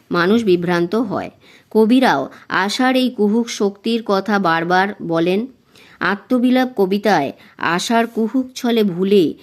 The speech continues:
কবি কিভাবে তার অমূল্য পরমায়ু ক্ষয় করে জীবনকে ব্যর্থতার পঙ্কে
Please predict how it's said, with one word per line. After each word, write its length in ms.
কবি 220
কিভাবে 600
তার 240
অমূল্য 680
পরমায়ু 560
ক্ষয় 340
করে 380
জীবনকে 520
ব্যর্থতার 720
পঙ্কে 680